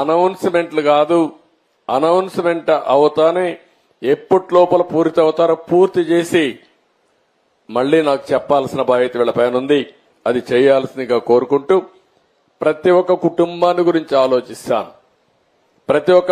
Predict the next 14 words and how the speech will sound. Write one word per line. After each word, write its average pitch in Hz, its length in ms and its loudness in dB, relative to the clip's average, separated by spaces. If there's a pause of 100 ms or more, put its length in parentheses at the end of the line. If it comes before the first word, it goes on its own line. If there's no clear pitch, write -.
(120)
వ్యక్తిని 180 420 -2
గురించి 170 360 0
ఆలోచిస్తాను, 127 720 -2 (760)
ప్రతి 156 320 0
ఒక్క 185 220 -2
అర్హుని 170 380 2
గురించి 185 320 0
ఆలోచిస్తాను. 135 680 -2 (680)
అందరికీ 170 760 0 (160)
న్యాయం 143 380 0 (120)
చేయడం 139 340 4 (880)
బాధ్యతగా 139 600 0
తీసుకుంటాను. 135 640 -2 (840)
నా - 80 2